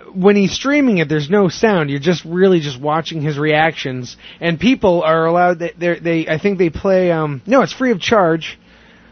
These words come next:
Uh, the actor is allowing members of the public to join him for the screenings. Not anymore, 'cause it's over. He finished today. Uh, which come ba-, back to back twenty-four hours a day, free of charge. And those who can't make it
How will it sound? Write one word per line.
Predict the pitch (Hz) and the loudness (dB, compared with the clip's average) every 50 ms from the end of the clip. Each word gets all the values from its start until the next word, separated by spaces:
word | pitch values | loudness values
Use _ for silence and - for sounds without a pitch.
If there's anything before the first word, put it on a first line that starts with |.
| - _ - - | -20 _ -8 -2
Uh, | 143 147 151 151 | 0 2 2 2
the | 143 175 190 | 2 2 4
actor | 202 214 214 - 233 214 | 4 2 2 2 2 0
is | 190 170 | 2 2
allowing | 196 214 214 220 220 208 202 | 2 2 2 2 0 0 0
members | 202 202 202 190 214 208 185 202 | 0 0 2 2 2 2 2 0
of | 202 196 | -2 -4
the | 220 185 | -4 -2
public | - 190 185 170 160 170 180 175 - | 0 2 2 2 2 0 -2 -2 -4
to | 180 156 | -8 -8
join | 139 - - 202 220 247 262 240 | -4 0 2 2 2 2 2 2
him | 220 208 190 165 | 2 2 0 0
for | 139 170 156 | 0 -2 -2
the | 143 139 | -2 -4
screenings. | - - - 151 139 127 123 120 120 135 151 - - - _ _ - - - - _ _ - | -8 -8 -8 -6 -6 -4 -4 -4 -6 -6 -8 -8 -12 -18 _ _ -20 -20 -20 -20 _ _ -6
Not | 135 143 143 151 165 | -2 0 2 2 2
anymore, | 165 165 175 170 160 165 165 | 2 2 2 2 2 0 0
'cause | - 165 156 | -2 -4 -6
it's | 160 156 147 | -6 -4 -2
over. | 156 139 131 127 151 | -2 -2 -2 -2 -6
He | 147 | -6
finished | 131 - 147 139 147 147 - | -6 -4 -4 -4 -4 -4 -2
today. | - 170 139 123 117 120 - - - - - - - - | -2 -2 0 0 -2 -4 -6 -10 -16 -20 -20 -18 -8 -4
Uh, | 127 131 135 135 | 0 0 2 2
which | 151 165 160 - - - | 2 0 0 -2 -4 -4
come | - 202 233 247 240 208 | 0 2 2 2 2 2
ba-, | 220 196 - - _ - | 0 0 -2 -6 _ -16
back | 160 143 131 151 180 185 180 185 190 196 190 - - - - | -14 -14 -8 -2 2 4 4 4 4 2 0 -4 -12 -16 -10
to | - 156 | -10 -8
back | 135 123 175 180 190 190 196 180 - - - | -4 0 2 2 4 2 2 -2 -4 -12 -12
twenty-four | - - 196 202 202 160 175 180 170 165 | -6 -4 -2 0 0 0 0 2 2 2
hours | 160 147 139 120 | 2 0 -2 -4
a | 127 127 | -8 -6
day, | 117 175 190 202 208 208 202 190 - - - - _ - - - | 0 2 4 4 4 4 2 0 -2 -8 -20 -20 _ -20 -16 -8
free | - 196 208 202 | -2 0 2 2
of | 185 156 - | 0 0 -2
charge. | - - 180 156 143 127 123 123 117 - - _ - - - - - | -4 0 0 2 2 0 -2 -4 -6 -10 -18 _ -20 -20 -18 -10 -6
And | 143 147 151 | -4 0 2
those | 180 196 208 196 - | 4 4 4 4 2
who | - 175 | -2 -6
can't | 147 - - 220 247 247 202 196 | -6 -2 0 0 0 0 -2 -2
make | 208 208 202 190 - 196 | 0 2 2 2 2 2
it | 208 196 | 0 0